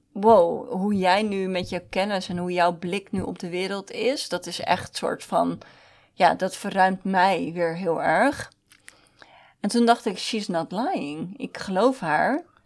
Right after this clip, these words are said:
Maar ik, het was voor de eerste keer dat ik zo'n directe terugkoppeling kreeg daarvan. En het is niet iets wat, kijk, jij bent er heel vocal over. Het is niet iets waar ik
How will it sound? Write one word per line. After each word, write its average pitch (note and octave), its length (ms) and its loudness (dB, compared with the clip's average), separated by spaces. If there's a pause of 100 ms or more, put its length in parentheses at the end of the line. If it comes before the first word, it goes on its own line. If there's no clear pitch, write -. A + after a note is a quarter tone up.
(400)
Maar G3 180 8
ik, G3+ 240 -2
het F#3+ 200 -6
was G#3+ 220 4
voor G#3+ 100 -6
de F#3+ 100 -4
eerste A#3 420 0
keer G#3+ 260 0
dat F#3+ 140 -2
ik - 120 -10
zo'n A3+ 480 2
directe F#3+ 580 -2
terugkoppeling E3 800 -4
kreeg D#3 380 -6
daarvan. E3 560 0 (1400)
En - 80 0
het F#3 120 -2
is E3+ 120 -4
niet F3+ 180 -2
iets - 160 -6
wat, - 240 -2 (160)
kijk, F3+ 180 -2
jij F3 180 4
bent F3+ 180 0
er F#3 80 -4
heel E3+ 160 0
vocal F#3 400 4
over. D#3+ 280 2
Het E3 100 -6
is D#3+ 120 -8
niet E3+ 180 -8
iets E3 140 -10
waar D#3 160 2
ik - 160 -12